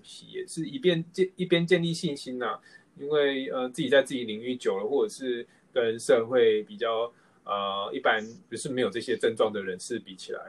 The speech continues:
我们可能是相对弱势。对，所以就希望在大家分享的过程中也找到一些自信哦。所以，呃，你看台真的是很，很一五一十的为我们做分享了，尤其你目前又是刚，刚好在，呃，诊断，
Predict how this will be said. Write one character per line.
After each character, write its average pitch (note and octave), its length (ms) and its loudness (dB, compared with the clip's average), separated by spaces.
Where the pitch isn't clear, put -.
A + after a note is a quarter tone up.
我 G#2+ 60 -16
们 G#2 120 -18
可 G#2 140 -10
能 F#2 180 -12
是 B2+ 160 -8
相 A#2+ 240 -4
对 C#3 140 4
弱 C#3 260 6
势。 A#2+ 360 -8
对， G2+ 320 -2
所 C3+ 180 0
以 B2+ 200 2
就 A#2+ 100 -6
希 D3+ 220 -2
望 C#3+ 320 2
在 C3 240 6
大 B2+ 120 6
家 - 180 6
分 A#2+ 200 -6
享 - 160 -6
的 G2 80 -12
过 A#2 180 -2
程 G2 140 -8
中 G#2 180 -6
也 F#2+ 80 -2
找 F#2 160 -4
到 G2 160 -2
一 G2 60 -8
些 F#2+ 160 -6
自 G2 260 -14
信 - 260 -18
哦。 - 80 -20
所 - 200 -6
以， - 260 -12
呃， G#2 680 -6
你 A#2 100 -10
看 D3 200 2
台 C3+ 120 4
真 C#3+ 140 6
的 C3+ 80 6
是 D#3+ 260 6
很， B2 260 2
很 B2+ 160 -4
一 E3+ 120 4
五 C3+ 140 4
一 D#3+ 140 2
十 C3+ 240 -4
的 A2+ 100 6
为 D3 160 6
我 A2+ 60 2
们 G#2 200 -6
做 C3 220 4
分 B2 260 -2
享 G2+ 280 -6
了， G#2+ 140 -8
尤 C3 140 4
其 C3+ 180 -4
你 G#2+ 180 -8
目 C#3+ 100 -2
前 A#2 140 0
又 G#2+ 100 0
是 B2 120 -8
刚， A#2+ 280 0
刚 E3 140 6
好 A2 100 6
在， C3 320 2
呃， A#2 240 0
诊 F#2 180 -6
断， A#2 240 2